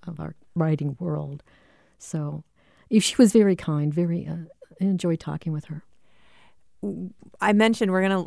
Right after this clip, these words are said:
Speaker 2: listen to a little bit of Sherman Alexie. We're gonna listen to a wonderful, wonderful moment from David Sedaris in a few minutes. But who are some of the other authors that you,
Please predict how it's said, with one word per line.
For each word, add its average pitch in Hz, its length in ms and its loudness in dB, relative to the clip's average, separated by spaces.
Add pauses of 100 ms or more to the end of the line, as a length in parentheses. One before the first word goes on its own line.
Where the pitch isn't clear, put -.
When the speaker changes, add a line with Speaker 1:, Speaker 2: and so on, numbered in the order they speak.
Speaker 2:
listen 190 300 -4
to 196 80 0
a 185 40 2
little 170 180 -2
bit 170 100 -2
of 160 80 -4
Sherman 165 280 -4
Alexie. 156 320 -4
We're 156 120 -4
gonna 156 120 -6
listen 160 320 -4
to 165 120 -2
a 156 40 0
wonderful, 160 760 0
wonderful 185 460 2
moment 147 380 -6
from 165 180 -6
David 151 260 -6
Sedaris 147 640 -2
in 165 180 -4
a 156 40 -6
few 160 200 -4
minutes. 156 420 -6
But - 160 -4
who 277 180 -2
are 381 120 2
some 415 180 -2
of 403 120 0
the 370 160 2
other 247 460 0
authors 214 420 0
that - 180 -6
you, 196 640 -4